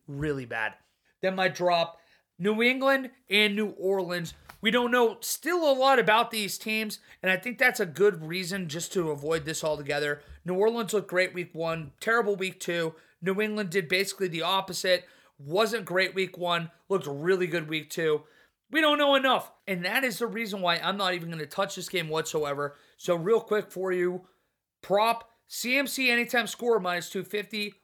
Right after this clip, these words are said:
also, bet him to score three or more touchdowns at plus eight hundred. The lock, Arizona minus seven and a half.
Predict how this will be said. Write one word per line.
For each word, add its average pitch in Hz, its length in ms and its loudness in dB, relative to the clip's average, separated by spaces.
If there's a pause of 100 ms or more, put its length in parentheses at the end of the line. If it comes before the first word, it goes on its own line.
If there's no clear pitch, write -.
(160)
also, 240 360 4
bet 214 260 2
him 208 120 -2
to 190 80 -4
score 190 240 -4
three 214 240 -8
or 254 80 2
more 220 180 -4
touchdowns 190 480 -2
at 160 120 -6
plus 185 260 -2
eight 165 140 -4
hundred. 151 380 -2 (280)
The 170 80 0
lock, 185 480 2 (720)
Arizona 240 460 2
minus 220 280 -2
seven 220 240 -2
and 202 140 -2
a 180 80 -2
half. 185 360 -8